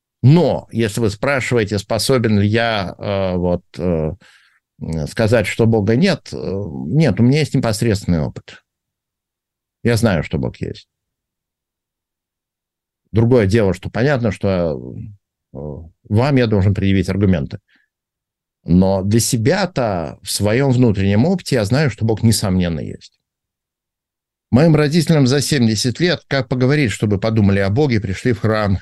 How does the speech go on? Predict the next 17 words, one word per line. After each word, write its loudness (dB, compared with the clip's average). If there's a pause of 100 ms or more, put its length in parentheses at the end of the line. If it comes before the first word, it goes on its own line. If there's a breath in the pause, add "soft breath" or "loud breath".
(120)
Я 0
маме 2
говорил: 0
«Идем 0
в -10
храм», -2
отказалась. 0 (480)
Раньше 0
она 2
хотя -2
бы 4
изредка 0
заходила, -2
сейчас -4
вообще -2
не 2
ходит. -8